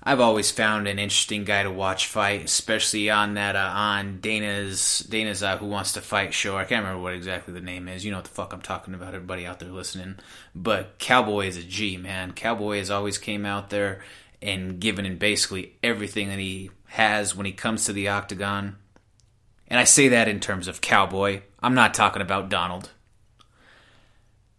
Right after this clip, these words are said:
We all know when Donald shows up, he gets fucked up. But when Cowboy comes,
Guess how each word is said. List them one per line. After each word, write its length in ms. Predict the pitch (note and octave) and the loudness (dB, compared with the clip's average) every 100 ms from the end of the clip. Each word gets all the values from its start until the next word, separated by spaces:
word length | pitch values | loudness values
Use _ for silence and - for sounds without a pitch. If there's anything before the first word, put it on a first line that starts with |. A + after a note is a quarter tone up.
| _ _ - | _ _ 0
We 80 | G#2+ | 8
all 180 | B2+ | 8
know 180 | C3 B2 | 8 4
when 340 | A2 F#2+ F2 F2 | 4 0 -4 6
Donald 400 | B2 C3 A2 - | 8 8 6 2
shows 360 | - F#2+ F2+ | 0 -2 -4
up, 320 | F#2+ F2+ - - _ - | -4 -6 -12 -20 _ 0
he 220 | - D3+ | 8 10
gets 200 | A2+ - | 8 2
fucked 400 | - A#2+ F#2+ - | 2 4 4 -2
up. 280 | G2+ - _ _ _ _ _ _ _ - | -4 -4 _ _ _ _ _ _ _ -6
But 120 | G2 | -4
when 100 | F2+ | -4
Cowboy 520 | F#2+ - C#3 C3 C3+ B2 | -4 6 6 8 4 4
comes, 520 | C#3 C3+ C3+ C3 | 4 4 4 2